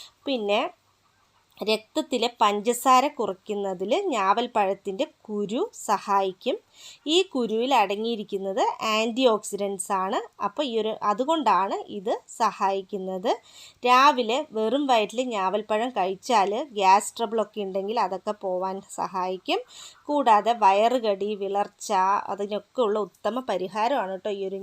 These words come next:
ഞാവൽപ്പഴം എന്ന് പറയുന്നത്. ഇതിൽ വൈറ്റമിൻ സി ഉണ്ട്, അയണൊക്കെ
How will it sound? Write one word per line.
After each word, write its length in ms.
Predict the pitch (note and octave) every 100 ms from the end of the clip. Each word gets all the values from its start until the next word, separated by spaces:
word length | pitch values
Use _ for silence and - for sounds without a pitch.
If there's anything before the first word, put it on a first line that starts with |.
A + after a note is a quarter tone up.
| G3+
ഞാവൽപ്പഴം 640 | F#3+ F#3+ G3 F#3+ F#3+ F#3+
എന്ന് 120 | F#3+ F#3+
പറയുന്നത്. 420 | F#3+ F#3+ F#3 F#3 F4+ - - - - A3
ഇതിൽ 240 | B3 A3 G#3+ D4+ G3
വൈറ്റമിൻ 480 | G#3 G#3+ B3+ C4+ C#4+ -
സി 180 | - A3+ C4 A#3+
ഉണ്ട്, 220 | G3 G3+ D4+ - G#3
അയണൊക്കെ 520 | G3+ G#3 B3 A3 -